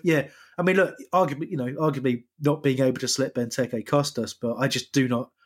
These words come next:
understand, cannot fathom why you leave Jordan Ayew on the pitch as long as you do. Um, but let's, let's banish that,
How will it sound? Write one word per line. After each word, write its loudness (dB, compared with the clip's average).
understand, -2
cannot -2
fathom -2
why 0
you 2
leave 0
Jordan -4
Ayew -4
on -10
the -12
pitch -14
as -14
long -10
as -14
you -12
do. -8
Um, -12
but 6
let's, -2
let's 4
banish 0
that, 0